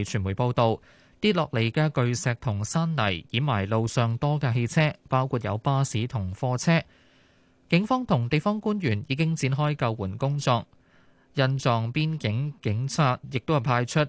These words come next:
大約二百人協助。德國警方拉咗個曾經喺英國駐柏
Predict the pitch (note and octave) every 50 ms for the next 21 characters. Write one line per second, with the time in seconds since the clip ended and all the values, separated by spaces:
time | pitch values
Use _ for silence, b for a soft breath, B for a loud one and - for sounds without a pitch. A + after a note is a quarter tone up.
0 | _ - A#2+ G#2+ G2+ G#2 A2 B2 A#2 A2+ - - A2+ G2 G2+ - A#2+ G#2 - -
1 | G#2 F#2 F2 F2+ A2+ G#2+ - - G#2 F2+ - - _ _ _ _ _ _ b b
2 | b b b b b b b b b b b b b - C4 - B3 A3 - F3+
3 | F3+ G#3 - A#3+ A#3 A#3 A3+ A3+ A3+ A3 G#3 - D#3+ D#3 E3 - E3 C#3+ C3 -
4 | - - - - B2+ A#2 B2 - F#3+ G3+ G3+ G3 D3 C3+ A#2+ C#3 D#3 F3+ - F3
5 | F3 F3 D#3+ D3+ B2+ B2+ - - C3+ B2+ - C3+